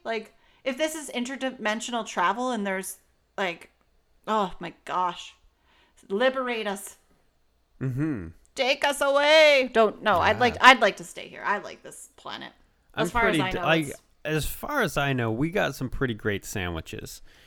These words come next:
Speaker 2: And I don't know if those kind of sandwiches could be or would be found on another planet.
Speaker 1: I don't think so, man. I think those are Earth
Speaker 2: So,
Speaker 1: sandwiches, and I love them
Speaker 2: yeah.
Speaker 1: too. Yeah.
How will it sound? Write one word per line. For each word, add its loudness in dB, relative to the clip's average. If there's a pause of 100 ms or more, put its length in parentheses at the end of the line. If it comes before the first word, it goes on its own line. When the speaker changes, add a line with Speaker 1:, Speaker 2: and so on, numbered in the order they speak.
(120)
Speaker 2:
And -2
I 2
don't 0
know 2
if -2
those -2
kind -4
of -6
sandwiches -4 (640)
could 2
be -2
or -4
would 2
be 0
found 0
on 0
another -2
planet. -2 (720)
Speaker 1:
I -10
don't -4
think -2
so, -4
man. -4 (120)
I -4
think -2
those -2
are -2
Earth 2
Speaker 2:
So, -2
Speaker 1:
sandwiches, -2
and -12
I 2
love 0
them 4
Speaker 2:
yeah. 0
Speaker 1:
too. -8 (340)
Yeah. -2